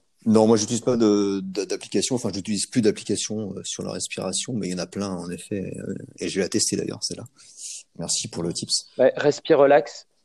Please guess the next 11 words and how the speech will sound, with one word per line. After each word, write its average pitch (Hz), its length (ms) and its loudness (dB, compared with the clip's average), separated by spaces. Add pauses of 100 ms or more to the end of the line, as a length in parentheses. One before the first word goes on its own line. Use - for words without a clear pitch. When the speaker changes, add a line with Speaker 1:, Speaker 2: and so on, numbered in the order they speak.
(260)
Speaker 2:
Respirelax, 139 680 4
c'est 139 120 2
celle 143 240 2
que 135 100 0
je 123 240 2
conseille 123 480 0
à 113 160 0
mes 113 220 -2
athlètes. 127 400 0 (560)
Et 113 260 6
en, 123 240 0